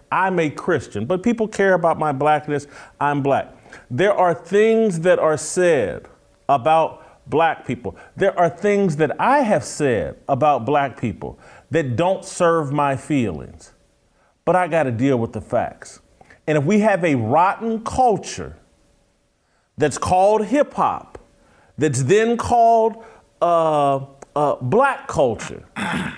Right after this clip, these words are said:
and it's a rotten, secular, Satanist culture, and it's killing young black men, and we're doing it, black people.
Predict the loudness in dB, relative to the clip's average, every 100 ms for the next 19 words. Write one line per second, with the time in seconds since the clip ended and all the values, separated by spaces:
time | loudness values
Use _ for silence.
0 | -16 -20 _ _ _ _ _ _ _ 0
1 | 2 2 2 0 2 2 2 0 -6 -8
2 | -10 -14 _ _ -16 -10 -2 0 0 -2
3 | 0 2 2 0 -6 _ -14 -8 0 2
4 | 2 0 0 0 0 2 2 -4 -14 -14
5 | -20 _ _ _ _ _ _ _ _ -4
6 | 0 2 0 -6 _ _ -4 2 2 2
7 | 0 -2 -6 -2 2 2 2 2 2 2
8 | 0 -2 -4 -4 -6 -14 _ _ _ _
9 | _ _ _ _ -2 0 2 4 4 2
10 | 2 4 4 2 2 2 2 -2 -4 -4
11 | -6